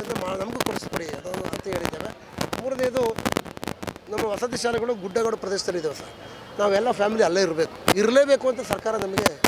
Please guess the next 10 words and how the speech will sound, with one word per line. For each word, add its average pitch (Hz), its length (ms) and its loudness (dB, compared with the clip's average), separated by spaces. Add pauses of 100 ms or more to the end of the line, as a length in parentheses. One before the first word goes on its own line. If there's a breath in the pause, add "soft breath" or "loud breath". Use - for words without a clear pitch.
(340)
ನಿಯಮ 190 220 2
ಹಾಕಿದೆ. - 640 -6 (100)
ಅಲ್ಲಿ 220 160 4
ಇರಲೇಬೇಕು 269 440 6
ಅಂತ 262 200 2 (260)
ಇರೋದ್ರಿಂದ 220 540 4 (960)
ನಮ್ಗೆ 233 320 4
ಏನು 269 180 6
ಕ್ವಾರ್ಟರ್ಸ್ - 520 2
ಕೊಟ್ಟಿದೆ, - 360 -6